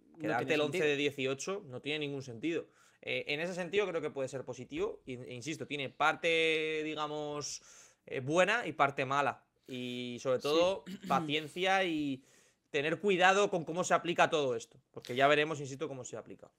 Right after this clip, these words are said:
Speaker 1: Sí, sobre todo porque si de repente pones un sistema de descensos menos para, por ejemplo, los de licencia A, imagínate que... Queda, hay de los tres últimos,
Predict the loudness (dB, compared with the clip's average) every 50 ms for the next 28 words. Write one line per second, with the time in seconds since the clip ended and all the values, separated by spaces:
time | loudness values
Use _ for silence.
0 | _ -20 -20 -14 -10 -4 -2 -2 0 0 2 0 2 2 2 0 0 2 2 0
1 | 0 0 -2 -4 -4 -4 -4 -4 -2 0 0 0 0 0 -2 -2 -4 -2 -4 -4
2 | -2 0 -2 -2 -2 -2 -4 -6 -6 -6 -4 -2 0 0 2 2 0 0 0 0
3 | -2 -2 -2 -4 -6 -6 -4 -6 -4 -2 0 -2 0 -2 -2 -6 -6 -2 -2 0
4 | 0 0 0 -2 -4 -4 -4 -4 -6 -8 -8 -4 0 4 4 4 4 4 6 6
5 | 6 6 6 0 -6 -2 -2 -2 -2 0 0 0 0 0 0 -2 -6 -6 -4 0
6 | 2 2 2 2 -2 -10 -20 -20 -20 -20 _ _ _ _ _ 0 2 4 6 8
7 | 8 8 8 8 6 6 4 2 4 4 4 2 2 2 0 -2 0 2 2 4
8 | 2 0 -2 0 0 0 2 0 0 -2